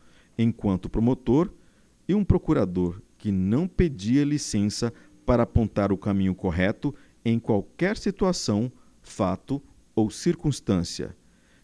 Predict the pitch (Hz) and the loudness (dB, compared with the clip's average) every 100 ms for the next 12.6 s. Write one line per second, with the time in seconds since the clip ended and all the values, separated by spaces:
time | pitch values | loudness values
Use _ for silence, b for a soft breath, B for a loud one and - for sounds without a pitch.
0 | b b b b b b _ 156 123 131 | b b b b b b _ -4 2 4
1 | 170 180 - 147 - 117 139 160 151 143 | 4 2 -2 -2 0 2 2 2 2 2
2 | 107 101 123 131 117 110 - 95 107 95 | 2 2 0 0 0 -2 -2 0 0 0
3 | 117 - - 123 147 - 139 131 - 110 | -4 -6 -6 -2 -2 -2 -4 -4 0 0
4 | 110 - 117 113 120 101 87 80 b b | 0 -2 -2 -2 0 0 0 -4 b b
5 | b - 104 110 101 87 92 139 - _ | b 0 0 0 0 0 2 0 -4 _
6 | _ _ _ _ - 95 104 104 87 - | _ _ _ _ -6 -2 2 2 0 -6
7 | 80 - - b 92 - 107 98 - 127 | -10 -12 -18 b -12 -4 -2 0 0 -2
8 | - 120 92 117 127 90 - 87 92 92 | 0 0 2 0 0 -2 -4 -4 -4 -4
9 | - 135 123 104 131 104 95 110 117 120 | -4 0 2 2 -2 -2 -2 0 0 0
10 | 98 98 92 - b b - 113 101 113 | 0 0 -4 -10 b b -6 2 2 2
11 | 120 - 113 107 101 - 113 131 131 - | 0 -4 -4 -2 -4 -2 0 0 -2 -8
12 | 107 98 90 82 82 | -2 0 0 -4 -10